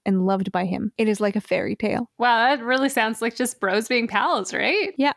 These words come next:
Speaker 1: the, uh, Hans Christian Andersen Center of the University of South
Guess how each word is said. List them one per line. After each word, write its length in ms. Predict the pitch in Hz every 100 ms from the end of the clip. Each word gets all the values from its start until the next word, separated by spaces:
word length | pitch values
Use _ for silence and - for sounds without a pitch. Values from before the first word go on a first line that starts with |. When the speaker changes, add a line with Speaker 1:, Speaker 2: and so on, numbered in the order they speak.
| -
Speaker 1:
the, 480 | 190 214 208 208 196
uh, 420 | 185 165 160 226 _
Hans 400 | - - 233 233 -
Christian 380 | 254 - 226 -
Andersen 460 | 196 202 196 208
Center 460 | 196 196 190 190 185
of 280 | - 180 180
the 80 | 170
University 640 | 170 185 185 180 208 202
of 140 | 175
South 280 | - - 190